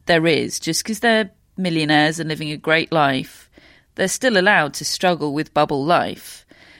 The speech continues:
um, and struggle with not playing in front of crowds and struggle with all the various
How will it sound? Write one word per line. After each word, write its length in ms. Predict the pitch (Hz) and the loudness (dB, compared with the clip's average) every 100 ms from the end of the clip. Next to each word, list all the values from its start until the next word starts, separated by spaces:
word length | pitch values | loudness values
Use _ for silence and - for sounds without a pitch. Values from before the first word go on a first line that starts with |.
| _ - | _ -4
um, 400 | 151 147 143 - - | 2 2 2 -4 -6
and 160 | 156 - | -4 -2
struggle 360 | - 165 151 | 0 0 0
with 140 | 156 170 | -4 -4
not 180 | 160 | -4
playing 280 | - 170 160 | 0 0 0
in 80 | 156 | -4
front 260 | - 156 - | -6 -6 -8
of 80 | |
crowds 460 | - 220 160 139 - | -2 2 2 0 -6
and 100 | 147 | -6
struggle 260 | - 170 160 | -2 -2 0
with 120 | 165 | 0
all 160 | 190 | 0
the 80 | 185 | 0
various 680 | 151 147 147 147 - - - | 2 2 2 -2 -4 -8 -10